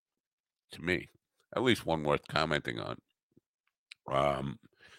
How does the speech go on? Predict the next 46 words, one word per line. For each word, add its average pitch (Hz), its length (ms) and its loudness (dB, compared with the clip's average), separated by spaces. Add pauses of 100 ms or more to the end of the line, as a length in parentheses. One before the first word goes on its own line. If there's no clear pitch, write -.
(120)
so - 180 6
it's, 139 120 2 (760)
it's - 180 0
that. - 340 4
And 73 80 4
I'd 82 160 6
love 85 180 2
to 78 100 -8
know 80 140 2
your 80 240 6
thoughts - 340 -8
on 58 140 -6
that 62 160 -4
if - 100 -6
you 64 100 -2
wanna 65 180 0
talk 69 320 2
about 58 260 2
it 60 140 -2
and, 60 260 -8
and, 64 220 -6
and 67 160 -6
get - 160 0
familiar 67 320 2
with 62 100 -2
that 57 160 -2
story. 67 300 4 (360)
The 127 80 8
other 160 140 12
thing 117 220 10
is, 101 240 10
uh, 85 500 12 (240)
story 87 460 10
in 80 80 4
the 80 80 2
news 80 320 2
is 73 240 -2
the - 200 -4
Adidas 80 460 0
thing, 62 280 -2 (680)
uh, 65 420 8
with 71 240 -2 (160)
Kanye. 80 640 6
Kanye, 104 640 8 (1700)
Kanye 156 440 12
is 104 260 8